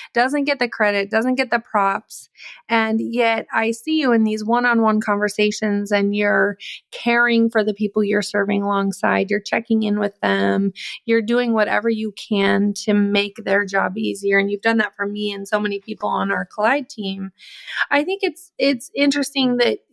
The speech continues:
you sort of connect the dots back to your identity in Christ. Because a lot of people, when they see Christian leaders, they see Christian leaders on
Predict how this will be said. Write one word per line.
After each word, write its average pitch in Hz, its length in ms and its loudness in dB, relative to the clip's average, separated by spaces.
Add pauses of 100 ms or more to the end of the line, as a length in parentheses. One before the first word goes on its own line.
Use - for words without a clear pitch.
(120)
you 247 800 2
sort 269 300 0
of 220 180 -4
connect 240 580 0
the 247 60 0
dots 214 320 0
back 202 360 -4
to 202 420 2
your 202 240 0
identity 214 540 2
in 196 160 0
Christ. 196 400 -2
Because 240 240 0
a 240 60 2
lot 240 340 0
of 349 180 -6
people, 208 640 2 (380)
when 240 280 0
they 254 180 2
see 254 240 -4
Christian 214 520 -2
leaders, 202 440 2
they 214 180 2
see 214 200 -4
Christian 202 420 -2
leaders 196 340 0
on 190 260 2